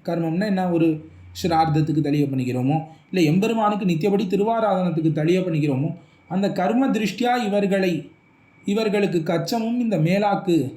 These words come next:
இது ரெண்டும் இல்லையாகில் அந்த கர்ம திருஷ்டியா இவர்கள் நக்னைகள், அதாவது வஸ்திரமே இல்லாதவர்கள் தான் அந்த சாஸ்திரம் எடுத்துக்கொள்ளுமே தவிர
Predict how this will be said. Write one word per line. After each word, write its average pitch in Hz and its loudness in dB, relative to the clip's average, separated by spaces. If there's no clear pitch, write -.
இது 165 2
ரெண்டும் 196 2
இல்லையாகில் 165 2
அந்த 180 0
கர்ம 202 0
திருஷ்டியா 226 0
இவர்கள் 185 0
நக்னைகள், 151 0
அதாவது 175 -2
வஸ்திரமே 220 0
இல்லாதவர்கள் 196 0
தான் 220 -2
அந்த 185 0
சாஸ்திரம் 175 -2
எடுத்துக்கொள்ளுமே 160 2
தவிர 151 0